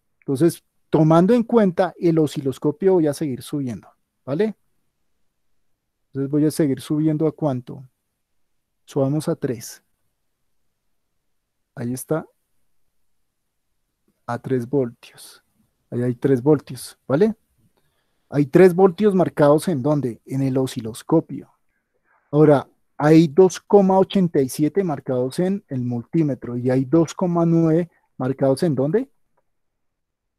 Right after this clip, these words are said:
La fuente de voltaje. ¿Seguimos subiendo? Subamos más.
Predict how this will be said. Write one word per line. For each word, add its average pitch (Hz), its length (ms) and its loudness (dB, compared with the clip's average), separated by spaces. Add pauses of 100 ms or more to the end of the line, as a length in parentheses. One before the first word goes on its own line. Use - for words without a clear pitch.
(220)
La - 120 -18
fuente 113 260 -10
de 123 40 -4
voltaje. 139 480 -6 (540)
¿Seguimos 180 460 2
subiendo? 214 440 0 (680)
Subamos 113 420 -16
más. - 420 -18